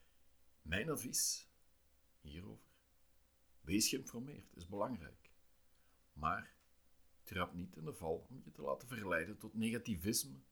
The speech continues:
en pessimisme. Want zo voed je nog meer die tijdslijn. Maar wees je bewust van de positieve tegenkrachten in het dualistisch theater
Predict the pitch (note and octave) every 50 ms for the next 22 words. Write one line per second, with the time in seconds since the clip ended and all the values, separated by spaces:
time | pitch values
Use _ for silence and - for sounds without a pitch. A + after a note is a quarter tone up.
0 | - - - - A2 A2+ - - C#3+ - - - - F2 E2+ - - - - -
1 | - - - - - _ _ _ - - _ - - - - - - - F2 -
2 | - - F2+ F2 D#2+ E2 G#2+ A2+ - B2 C3+ C3+ A#2+ G2+ G2 G2+ A2 B2+ C3 A#2+
3 | A2+ F#2 D#2+ - - A1 - - - - - A1+ A#1+ - - - - _ - -
4 | _ _ _ _ _ _ _ _ _ _ _ _ _ _ - - A#2+ C#3+ C#3 D3+
5 | C#3+ - - - F#2+ - F3 F#2 G2+ - - - - G3+ F#3+ F#3+ F3+ - - C4+
6 | A3 F3 - G2+ - G2 E2+ D#2 D2+ - - C3+ D3+ C3 B2+ G2+ - - - C2+
7 | B1+ - - - G#2+ A2+ - _ _ _ _ _ _ _ - G2+ G2+ A2 G#2+ -
8 | G#2 G2+ F#2+ F#2+ G2+ A2+ - - A2 - - - G#2 F2 D#2 D2+ E2 E2+ - -
9 | -